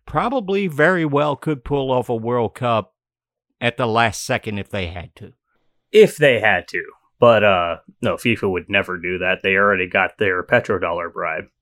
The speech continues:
Speaker 1: Well, there's that.
Speaker 2: Yeah. But, uh, no, I mean,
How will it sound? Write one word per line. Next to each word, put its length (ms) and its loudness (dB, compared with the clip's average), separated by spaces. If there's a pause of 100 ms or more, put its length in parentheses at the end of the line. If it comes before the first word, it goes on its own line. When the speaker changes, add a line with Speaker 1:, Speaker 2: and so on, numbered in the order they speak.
(320)
Speaker 1:
Well, 200 0
there's 260 -8
that. 240 -16 (180)
Speaker 2:
Yeah. 260 -4 (420)
But, 200 6
uh, 300 4 (260)
no, 240 4
I 160 6
mean, 280 2